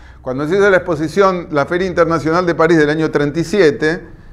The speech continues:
que Picasso llevó el Guernica para denunciar los bombardeos, eh, fascistas sobre poblaciones civiles, hubo otro stand, pero menos popular, que era el de un famoso muralista que se llamaba Sert, que mostraba los crímenes de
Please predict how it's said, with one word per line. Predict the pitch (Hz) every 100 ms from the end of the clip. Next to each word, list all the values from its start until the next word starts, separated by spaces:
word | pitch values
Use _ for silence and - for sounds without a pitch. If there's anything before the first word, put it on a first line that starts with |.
| - -
que | 127 131 127
Picasso | - 123 160 170 -
llevó | 120 123 127
el | 147
Guernica | 139 139 185 160 131
para | 110 110
denunciar | 113 113 117 139 143
los | 135
bombardeos, | 117 117 117 120 135 135 120 113 - - - - - -
eh, | 117 107 104 101
fascistas | 110 110 143 147 143 120 107
sobre | 110 107 110 104
poblaciones | 95 107 104 101 123 123
civiles, | 151 185 170 131 143 - - - - - -
hubo | 147 170 170
otro | 226 156 147
stand, | 123 - 143 113 104 98
pero | 120 120
menos | 131 147 123
popular, | 131 123 147 131 113
que | 123
era | 139
el | 135
de | 131 131 127
un | 131 135 131
famoso | 123 123 151 143
muralista | 135 131 139 160 175
que | 131 110
se |
llamaba | 117 127 127
Sert, | 120 170 139 143 - - - - - -
que | 123
mostraba | 120 123 135 147 175 190
los | 127
crímenes | 117 139 143 143 131
de | 117 113 110 107 101 92